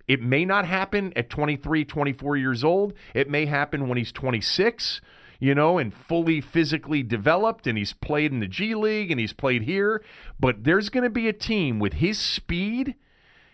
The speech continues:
and his range that will, and by the way, he's a good defender, too, for his size. He's gonna end up being on an N B A roster. Anyway, that was a big shot last night, and really,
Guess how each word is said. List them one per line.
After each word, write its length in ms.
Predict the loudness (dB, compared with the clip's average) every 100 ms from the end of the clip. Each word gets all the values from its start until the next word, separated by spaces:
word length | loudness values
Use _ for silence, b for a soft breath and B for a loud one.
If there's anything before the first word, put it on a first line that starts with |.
| b 2
and 300 | 4 4 0
his 400 | -2 0 0 0
range 1000 | 2 4 4 4 2 -2 -8 -12 -12 -12 _ _ -20 -18
that 400 | -2 4 4 2
will, 560 | -2 4 4 4 0 -4 0
and 160 | 2
by 120 | 4 4
the 60 |
way, 120 | 4
he's 140 | 0 0
a 20 |
good 140 | -2
defender, 400 | -2 -2 -2 -2 -6
too, 220 | -4 -4
for 160 | -4
his 120 | -6 -4
size. 360 | -4 -4 -8 -16 b b
He's 240 | -2 -2 0
gonna 160 | 0
end 220 | 0 0 0
up 120 | 0
being 200 | 0 0
on 120 | 0
an 120 | 2
N 140 | 2 0
B 160 | 0
A 80 | 2
roster. 480 | 4 2 0 -12 -2
Anyway, 400 | 2 2 2 -4 0
that 220 | 4 4 2
was 160 | -8
a 80 | -10
big 280 | -6 -8 -6
shot 340 | -6 -4 -4
last 260 | -4 -4 -2
night, 160 | -4 -2
and 240 | -2 0 0
really, 420 | 0 2 -2